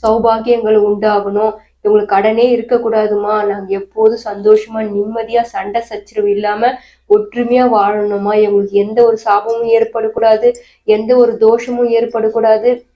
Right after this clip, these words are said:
எங்க வீட்டுல கண் திருஷ்டின்றது இருக்கக்கூடாது, எதிர்மறை சக்தி எதுவும் இருக்கக்கூடாதுன்னு சொல்லி இந்த அற்புதமான நன்னாள்ல அம்மாவை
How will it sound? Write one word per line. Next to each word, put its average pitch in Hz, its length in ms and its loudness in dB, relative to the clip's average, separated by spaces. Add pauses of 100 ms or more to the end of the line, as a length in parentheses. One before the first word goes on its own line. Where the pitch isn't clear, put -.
(400)
எங்க 214 280 2
வீட்டுல 254 220 0
கண் 233 280 -2
திருஷ்டின்றது 247 580 -2
இருக்கக்கூடாது, 226 680 0
எதிர்மறை 233 420 0
சக்தி 220 340 -12
எதுவும் 226 320 0
இருக்கக்கூடாதுன்னு 214 600 -2
சொல்லி 214 500 -6 (300)
இந்த 220 220 -2
அற்புதமான 233 640 0
நன்னாள்ல 220 540 0
அம்மாவை 226 500 2